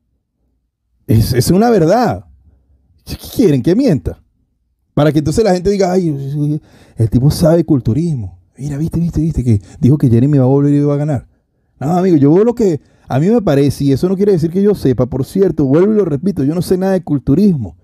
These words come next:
Yo simplemente soy un youtuber que le gusta el culturismo. Por ahí andan diciendo que soy un catedrático, que tengo el ego de yo no sé dónde. Catedrático yo.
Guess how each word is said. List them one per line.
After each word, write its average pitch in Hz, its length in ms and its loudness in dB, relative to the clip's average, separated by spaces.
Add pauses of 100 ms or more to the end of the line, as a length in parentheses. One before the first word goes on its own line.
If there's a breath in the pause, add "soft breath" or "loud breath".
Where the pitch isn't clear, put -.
(340)
Yo 123 100 -6
simplemente 185 840 0
soy 175 300 0
un 180 100 -4
youtuber 170 460 0
que 156 100 -2
le 147 100 0
gusta 135 260 0
el 160 60 -2
culturismo. 170 680 0 (360 soft breath)
Por 156 160 0
ahí 165 100 2
andan 185 200 2
diciendo 175 320 0
que 160 100 0
soy 170 160 0
un 170 120 -4
catedrático, 127 1000 -2
que 120 280 0 (240 soft breath)
tengo 151 280 0
el 156 100 4
ego 165 220 2
de 151 140 4
yo 127 120 2
no 117 80 0
sé 110 140 -4
dónde. 147 300 2
Catedrático 104 840 -2
yo. 110 400 2